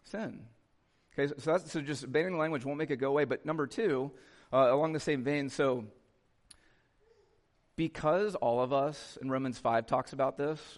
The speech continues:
right, are sinners both by nature and by choice, right? We inherited this from Adam and Eve, and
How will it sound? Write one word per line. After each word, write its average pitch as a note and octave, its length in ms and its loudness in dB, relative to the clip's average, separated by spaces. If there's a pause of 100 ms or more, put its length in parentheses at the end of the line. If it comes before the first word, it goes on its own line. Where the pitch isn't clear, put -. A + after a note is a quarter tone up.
right, B2 280 2
are A#2+ 200 2
sinners B2+ 320 -4
both B2 260 -2
by A#2 160 0
nature A#2 580 -4
and A#2+ 320 -4
by A2 180 0
choice, A2+ 540 -6
right? B2 160 0
We C3+ 120 4
inherited C3+ 500 2
this D#3 240 2
from B2+ 320 -2
Adam B2 220 0
and A#2+ 80 -4
Eve, A#2+ 180 -4
and A#2 160 -6